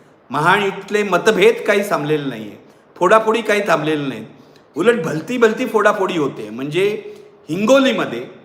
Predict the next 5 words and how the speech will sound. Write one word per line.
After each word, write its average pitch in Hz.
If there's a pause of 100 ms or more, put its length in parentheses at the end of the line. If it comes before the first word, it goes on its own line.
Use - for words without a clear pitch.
(1160)
आता 147
एकनाथ 196
शिंदेच्या 214
शिवसेनेच्या 226
लोकांनी 180